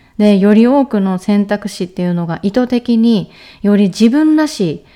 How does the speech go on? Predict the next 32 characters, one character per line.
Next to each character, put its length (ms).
も 140
の 120
に 100
な 160
っ 100
て 160
い 60
く 100
こ 120
そ、 140
こ 180
と 140
こ 120
そ 180
が 260
自 140
己 260
表 260
現 80
は 80
最 260
大 140
の 80
セ 160
ル 100
フ 120
ケ 200
ア 40
だ 140
な 240
っ 260
て 280